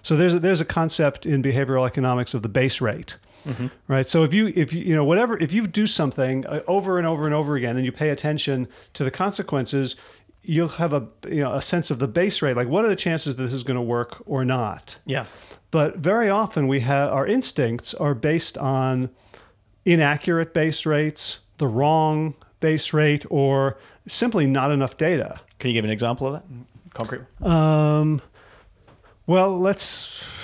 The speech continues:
Speaker 1: let's say, um, you know, sh-, Hurricane Florence is coming.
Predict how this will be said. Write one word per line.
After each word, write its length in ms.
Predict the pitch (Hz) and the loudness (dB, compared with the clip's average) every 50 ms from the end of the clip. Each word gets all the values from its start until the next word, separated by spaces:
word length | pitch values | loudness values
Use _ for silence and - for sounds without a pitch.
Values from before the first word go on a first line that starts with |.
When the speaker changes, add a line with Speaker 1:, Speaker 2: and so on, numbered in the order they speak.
| - - - | -16 -10 -2
Speaker 1:
let's 260 | 156 165 185 185 - | 2 2 2 2 2
say, 760 | - - - 180 170 170 165 165 165 160 160 156 156 156 147 123 - - - - - 240 | -2 0 4 4 6 6 6 6 6 6 6 6 6 4 2 0 -4 -14 -20 -20 -6 -2
um, 800 | 165 175 196 160 151 147 147 143 143 143 143 139 139 139 139 127 - _ _ _ _ - - - - - - - - - _ _ | 0 2 4 4 4 4 6 6 6 4 4 4 4 2 0 -2 -6 _ _ _ _ -20 -20 -20 -20 -20 -20 -20 -20 -20 _ _
you 120 | - 165 220 | 2 2 4
know, 140 | 180 147 | 4 2
sh-, 180 | 143 - - 185 - - 220 214 175 180 - - 156 | 0 0 -4 -6 -8 -10 -12 -10 -10 -12 -10 -10 -2
Hurricane 380 | - 185 190 180 185 185 170 151 | 0 2 2 2 2 2 0 2
Florence 360 | - 175 160 160 165 156 - | 2 2 2 2 2 0 -2
is 80 | 139 - | -6 -4
coming. 400 | - 143 127 113 92 - - | -4 -4 -4 -4 -6 -8 -12